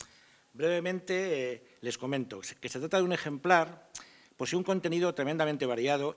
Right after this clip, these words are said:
y, y que ya parece instalado, atendiendo a los publicados en los últimos años, en un tamaño de aproximadamente cuatrocientas cincuenta páginas,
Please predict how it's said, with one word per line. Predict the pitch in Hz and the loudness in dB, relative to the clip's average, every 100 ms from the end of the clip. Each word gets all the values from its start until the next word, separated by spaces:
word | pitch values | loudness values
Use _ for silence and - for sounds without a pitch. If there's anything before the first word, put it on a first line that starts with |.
| - | -10
y, | 131 131 - | -10 -10 -12
y | 139 | -10
que | 127 | -2
ya | 156 | 0
parece | 165 170 156 | 2 0 0
instalado, | 147 - 147 151 95 98 | -6 -2 0 0 -2 -8
atendiendo | 113 113 127 156 147 | -8 -6 -4 -2 -2
a | |
los | 127 | -4
publicados | 135 131 151 131 113 | -6 -4 -4 -4 -6
en | |
los | 113 | -10
últimos | 135 151 139 | -8 -6 -4
años, | 147 143 139 - - - - - - - | -4 -4 -6 -10 -20 -20 -20 -20 -20 -10
en | 127 | -8
un | 160 | -6
tamaño | 165 160 160 165 151 | -4 -4 -4 -2 -4
de | 131 | -4
aproximadamente | 123 135 151 160 156 | -8 -10 -8 -8 -8
cuatrocientas | 151 120 117 - 160 156 - | -8 -8 -10 -10 -8 -8 -8
cincuenta | 127 139 135 | -10 -8 -6
páginas, | 147 - 131 131 | -6 -6 -8 -8